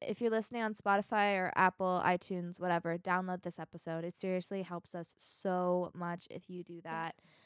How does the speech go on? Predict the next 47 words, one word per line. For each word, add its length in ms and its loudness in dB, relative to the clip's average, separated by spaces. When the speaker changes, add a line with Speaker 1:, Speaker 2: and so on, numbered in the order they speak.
Speaker 1:
Um, 400 0
and 180 -6
follow 320 0
our 140 2
podcast 560 -4
on 180 -2
there. 380 -4
It 140 -4
means 240 -8
the 80 -6
world. 340 -4
And 100 -4
if 100 -10
you 140 -8
really, 160 -2
really 180 -4
like 200 -8
our 80 -10
show 440 -4
and 360 -10
you 120 -2
wanna 180 -2
support 380 -10
us 300 -2
even 240 -12
more, 320 -8
which 240 -10
you 120 2
might, 460 2
if 160 0
you, 260 6
if 140 0
you 160 4
do, 240 6
then 160 2
we 120 -2
really 200 0
love 200 -4
you. 200 -6
You 180 -2
can 260 0
become 240 -2
a 80 0
patron 480 -4
on 120 -8
our 100 -6
Patreon. 600 -8